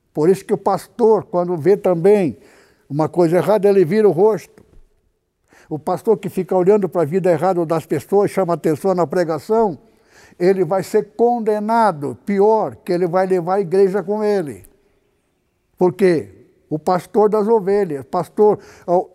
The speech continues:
recebeu dinheiro do reverendo. Bom, capítulo onze de Zacarias,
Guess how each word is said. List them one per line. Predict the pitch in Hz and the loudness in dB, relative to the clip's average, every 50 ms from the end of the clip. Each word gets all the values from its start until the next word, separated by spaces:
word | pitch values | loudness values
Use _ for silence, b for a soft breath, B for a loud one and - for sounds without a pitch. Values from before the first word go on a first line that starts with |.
| - - - _ _ | -20 -20 -20 _ _
recebeu | - - 190 180 - - 190 180 165 202 202 | -2 -2 -2 -2 0 0 -2 0 2 2 0
dinheiro | 185 156 190 185 196 214 214 202 185 | 0 -2 -6 -2 2 2 2 2 0
do | 170 170 175 | -2 -4 -2
reverendo. | 147 185 180 165 175 175 190 220 233 226 175 131 110 107 _ _ _ _ _ _ - - _ _ _ _ _ _ _ _ _ _ _ _ _ _ _ _ _ | -2 -2 0 0 2 4 4 4 4 4 2 -4 -12 -16 _ _ _ _ _ _ -20 -20 _ _ _ _ _ _ _ _ _ _ _ _ _ _ _ _ _
Bom, | 165 175 214 226 220 185 123 - _ _ _ _ _ _ _ _ _ _ _ _ _ _ _ | -6 -4 -4 -4 -4 -6 -8 -12 _ _ _ _ _ _ _ _ _ _ _ _ _ _ _
capítulo | _ 170 160 - - 196 190 196 214 214 214 202 | _ -8 -6 0 0 0 0 2 0 2 4 4
onze | 196 208 208 208 208 185 143 - - 160 143 123 110 - _ _ _ _ _ 127 - _ _ _ | 6 6 6 4 2 0 -4 -4 -4 -4 -4 -4 -8 -14 _ _ _ _ _ -20 -20 _ _ _
de | 123 120 147 143 131 - 143 | -10 -8 -8 -8 -8 -10 -8
Zacarias, | 123 127 165 175 - - 208 202 202 214 220 220 196 143 120 - - | 0 0 0 0 2 0 -2 0 0 0 0 0 0 -2 -6 -10 -18